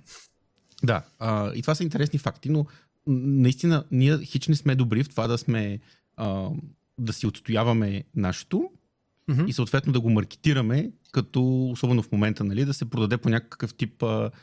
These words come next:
Speaker 1: ам,
Speaker 2: От около
Speaker 1: туризъм.
Speaker 2: седемдесет години някъде.
Speaker 1: Да.
Speaker 2: Е това.
Speaker 1: А, да,
Speaker 2: От
Speaker 1: туризъм.
Speaker 2: края на Втората световна.
Speaker 1: А,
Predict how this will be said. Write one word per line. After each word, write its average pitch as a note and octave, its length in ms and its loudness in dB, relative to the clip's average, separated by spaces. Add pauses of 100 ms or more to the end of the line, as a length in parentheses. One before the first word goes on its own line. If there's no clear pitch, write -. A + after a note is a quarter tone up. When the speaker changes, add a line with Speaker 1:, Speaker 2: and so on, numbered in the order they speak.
(320)
Speaker 1:
ам, G2+ 440 -4 (420)
Speaker 2:
От E3 220 0
около E3 60 4
Speaker 1:
туризъм. D#3+ 280 6
Speaker 2:
седемдесет E3+ 540 6
години E3+ 520 2
някъде. B2 300 0
Speaker 1:
Да. G#2+ 160 0 (120)
Speaker 2:
Е C3 140 2
това. C3 240 0
Speaker 1:
А, - 280 -8
да, A#2 160 0
Speaker 2:
От F#2+ 140 -8
Speaker 1:
туризъм. C3 560 4
Speaker 2:
края F#3 260 8
на D#3+ 80 4
Втората E3 300 2
световна. B2 440 -4 (800)
Speaker 1:
А, A2+ 260 -4